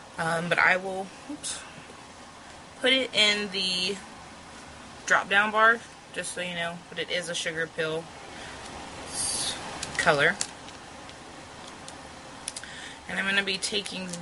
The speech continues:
this in my little mixing bowl. I'm just gonna put a little bit in there with my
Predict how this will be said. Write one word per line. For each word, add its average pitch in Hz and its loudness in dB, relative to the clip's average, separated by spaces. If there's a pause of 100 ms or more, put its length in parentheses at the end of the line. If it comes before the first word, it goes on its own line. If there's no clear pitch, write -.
this 180 4 (1300)
in 190 -4
my 175 4
little 185 -2 (580)
mixing 208 -6 (1600)
bowl. 202 8 (1400)
I'm 175 12
just 208 6
gonna 226 8
put 196 6
a 160 6
little 170 8
bit 160 6
in 135 4
there 98 0 (2750)
with 175 -2 (360)
my 170 -4